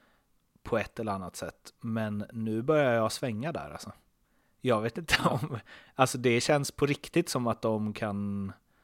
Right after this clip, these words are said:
Speaker 1: slåss om guldet hela vägen in.
Speaker 2: Mm. De, eh, där med Erik Berg,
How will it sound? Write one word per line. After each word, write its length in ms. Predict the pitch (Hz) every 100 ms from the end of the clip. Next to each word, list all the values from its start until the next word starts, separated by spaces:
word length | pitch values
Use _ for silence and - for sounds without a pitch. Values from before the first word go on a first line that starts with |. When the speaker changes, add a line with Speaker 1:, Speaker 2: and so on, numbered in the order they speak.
| _ _ _ _ _
Speaker 1:
slåss 340 | - 123 107 107
om 100 | 104
guldet 500 | 147 123 95 - -
hela 240 | 110 101
vägen 260 | 98 95 123
in. 180 | 82 - _ _ _ _ _ _ _ _ -
Speaker 2:
Mm. 240 | 110 120 - _ _ _ _ _ _ _ - - - _
De, 380 | 131 117 113 117
eh, 320 | 117 113 117
där 140 | 131
med 160 | 113 120
Erik 280 | 117 117 -
Berg, 440 | - 113 98 110